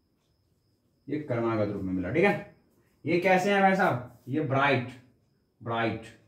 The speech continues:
ब्राइट, ब्राइट, ब्राइट, ब्राइट, ब्राइट, ब्राइट, ब्राइट, ब्राइट, ठीक है। और बीच में जितने भी हैं वो सारे डार्क, ओके। चलिए बच्चों,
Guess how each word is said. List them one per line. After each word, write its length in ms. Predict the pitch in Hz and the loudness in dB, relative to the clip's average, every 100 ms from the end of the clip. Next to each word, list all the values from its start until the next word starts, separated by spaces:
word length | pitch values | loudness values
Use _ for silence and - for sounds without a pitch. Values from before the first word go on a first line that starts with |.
| - | -14
ब्राइट, 400 | 113 117 127 - - _ _ _ - | -4 -2 -2 -4 -12 _ _ _ -10
ब्राइट, 360 | 143 139 135 - - _ _ _ | -4 -2 -2 -6 -18 _ _ _
ब्राइट, 400 | 104 98 95 92 - _ _ - 113 120 123 - - - - - _ | -10 -6 -6 -6 -12 _ _ -12 -4 -2 -2 -4 -14 -20 -20 -20 _
ब्राइट, 420 | 110 139 156 156 - - _ _ _ | -4 0 2 0 -6 -16 _ _ _
ब्राइट, 400 | - 104 98 101 - _ _ _ _ | -10 -4 -4 -6 -16 _ _ _ _
ब्राइट, 440 | 120 120 123 123 - _ _ _ - | -6 -2 -2 -4 -12 _ _ _ -8
ब्राइट, 420 | 127 147 160 156 - - _ - | -2 2 2 -2 -8 -20 _ -16
ब्राइट, 420 | 104 87 85 - - | -10 -8 -8 -14 -8
ठीक 140 | 156 | 0
है। 160 | 185 180 - - - - | 0 0 -8 -20 -20 -6
और 160 | 175 156 | -2 0
बीच 240 | 190 208 | 2 2
में 120 | 202 | 2
जितने 180 | 185 202 | 2 0
भी 100 | 185 | 2
हैं 80 | 196 | 4
वो 120 | 180 | 4
सारे 220 | 160 - | 2 2
डार्क, 600 | 135 104 - - - - | 2 2 0 -8 -20 -12
ओके। 220 | 147 196 202 - - _ _ _ _ _ | -2 0 0 -4 -20 _ _ _ _ _
चलिए 200 | 165 143 | 0 4
बच्चों, 360 | 120 101 - 104 | 4 0 -4 -8